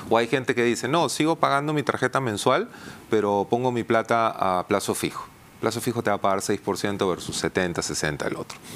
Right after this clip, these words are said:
Entonces, empecemos a pagar deuda. Tarjeta de crédito, que es la más cara, luego los créditos personales. Si tenemos la suerte de no tener deudas, que las deudas no son malas, sino que a veces, pues, uno no las sabe manejar. Si no tenemos deudas, yo siempre digo, ¿no? Hay que divertirse un poco.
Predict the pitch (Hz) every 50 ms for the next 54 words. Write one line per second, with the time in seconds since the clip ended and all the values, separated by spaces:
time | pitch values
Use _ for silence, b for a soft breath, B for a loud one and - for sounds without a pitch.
0 | B B B 135 147 165 165 180 - - - - 156 143 170 156 - 208 214 214
1 | - 185 - - 131 127 127 117 107 87 80 80 73 - - 104 - 139 131 143
2 | 139 131 143 143 139 127 127 110 120 113 120 117 123 127 - - 190 180 185 214
3 | 254 - B B B B B B B 117 113 120 123 123 123 120 110 101 - -
4 | 113 110 107 - - - - - - - - 85 - - - - - - - -
5 | B B B B B B B B - - 156 143 117 151 143 175 226 285 302 262
6 | 208 120 110 - 131 113 95 - - - 85 76 73 76 87 107 110 139 127 123
7 | 123 127 123 113 110 87 78 76 76 90 - - - 117 127 147 202 262 285 262
8 | 214 220 202 - 202 202 208 196 131 92 82 - - 98 113 131 127 135 127 131
9 | 127 - 147 151 - - - - - - - - - - 98 101 104 104 104 101
10 | 90 87 - 85 82 80 78 76 76 - 143 131 - - B B B B B B
11 | B B B B - 120 123 185 208 - 240 247 247 247 247 220 226 220 214 214
12 | 226 262 285 294 - - - - 156 190 202 - 208 190 - 185 180 151 123 107
13 | 101 104 117 151 196 233 - B B B B B 165 170 202 190 160 143 131 135
14 | 170 156 156 170 147 151 117 - -